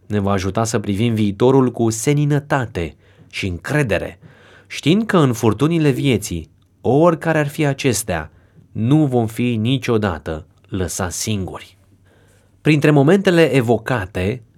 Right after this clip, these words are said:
psalmistul amintește despre regele David, cel care a condus poporul Israel într-o perioadă de prosperitate și expansiune. David este prezentat ca fiind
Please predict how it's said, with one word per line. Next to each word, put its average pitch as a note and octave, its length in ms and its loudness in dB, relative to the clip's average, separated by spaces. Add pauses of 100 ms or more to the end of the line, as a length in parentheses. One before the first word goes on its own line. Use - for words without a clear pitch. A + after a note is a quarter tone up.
(260)
psalmistul D3+ 600 0
amintește B2+ 600 0
despre A2+ 440 0
regele A2 440 0
David, F#2+ 580 -2 (460)
cel G#3+ 180 0
care G#3 200 2
a C#3 80 0
condus B2+ 480 2
poporul A#2+ 500 2
Israel G#2 500 0
într-o G#2+ 280 0
perioadă G#2+ 600 0
de G#2 320 0
prosperitate B2 1000 -2 (200)
și - 280 -6
expansiune. G2 960 -6 (540)
David A#2+ 480 2
este A2+ 260 2
prezentat A2 500 2
ca A2+ 140 2
fiind A2+ 300 -2